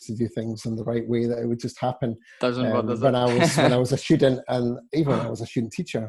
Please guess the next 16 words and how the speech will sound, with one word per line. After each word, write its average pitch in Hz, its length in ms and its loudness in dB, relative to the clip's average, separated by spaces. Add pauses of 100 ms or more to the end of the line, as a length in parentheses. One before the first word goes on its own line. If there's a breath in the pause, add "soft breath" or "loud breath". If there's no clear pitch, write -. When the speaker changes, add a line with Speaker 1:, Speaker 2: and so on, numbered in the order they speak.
(140)
Speaker 1:
I'd 113 80 -4
be 113 80 0
sitting - 340 -4
with, 113 260 -2 (560)
um, 110 540 -10
the 120 80 -8
sort 110 240 0
of 101 100 -10
mentor 123 540 2 (160)
teacher, 139 260 -2
the 110 80 -4
classroom 120 400 0
teacher 135 320 -4
who 117 140 2
was 117 140 0
there 117 220 4